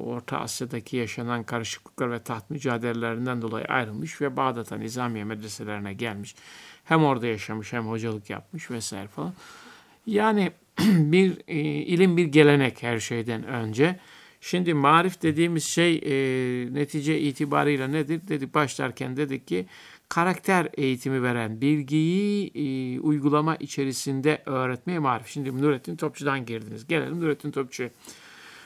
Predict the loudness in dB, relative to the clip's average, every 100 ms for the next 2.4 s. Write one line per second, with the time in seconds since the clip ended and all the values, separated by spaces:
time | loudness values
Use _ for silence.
0 | -20 0 4 6 4 0 2 4 2 0
1 | -2 -2 -2 2 4 6 6 4 4 0
2 | -4 -4 -4 -6